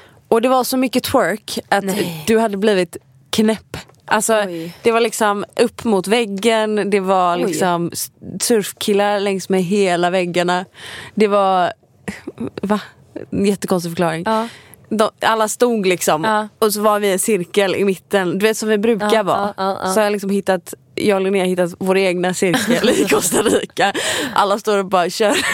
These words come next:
Speaker 1: Du vet, dance off när någon går i mitten, kör sin lilla grej, går ut, nästa person in i mitten.
Speaker 2: Men alltså, vet du vad jag tror om vi går ut? Jag tror jag kommer störa mig på alla.
Speaker 1: Va?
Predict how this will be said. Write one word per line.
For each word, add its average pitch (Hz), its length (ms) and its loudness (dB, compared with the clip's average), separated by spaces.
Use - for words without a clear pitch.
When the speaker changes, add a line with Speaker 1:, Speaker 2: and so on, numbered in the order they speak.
Speaker 1:
Du - 140 0
vet, - 120 -8
dance 202 440 0
off - 240 0
när 190 140 0
någon 196 240 0
går 185 220 2
i - 20 -4
mitten, 247 460 0
kör 254 340 2
sin 247 160 -2
lilla 190 200 2
grej, 247 400 0
går 262 240 2
ut, 254 340 0
nästa 247 340 0
person 247 320 0
in 254 160 2
i 233 40 0
mitten. 254 420 0
Speaker 2:
Men 277 100 4
alltså, 254 200 -2
vet 220 160 0
du 208 80 -2
vad 202 120 2
jag 277 260 0
tror 185 220 -2
om 175 80 -2
vi 175 160 0
går 214 160 2
ut? - 180 -2
Jag 175 120 -2
tror 262 120 0
jag 220 60 -4
kommer 170 160 -10
störa 180 460 -2
mig 220 140 0
på - 140 -6
alla. 95 220 -6
Speaker 1:
Va? 160 200 2